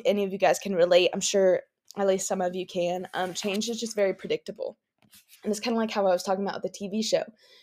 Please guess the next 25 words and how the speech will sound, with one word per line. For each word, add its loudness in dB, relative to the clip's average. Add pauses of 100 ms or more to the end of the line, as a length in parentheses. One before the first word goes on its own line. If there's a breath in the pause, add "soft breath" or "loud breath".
(120 soft breath)
We 6
like 4
to 0
watch 2
the 2
same 0
T -4
V -2
shows 2
and -8
the -6
same -2
movies -2
and -6
stuff -4
because -4
we -2
can, -2 (120)
like, 4
know 6
what 2
happens 0
at 0
the -2
end. -4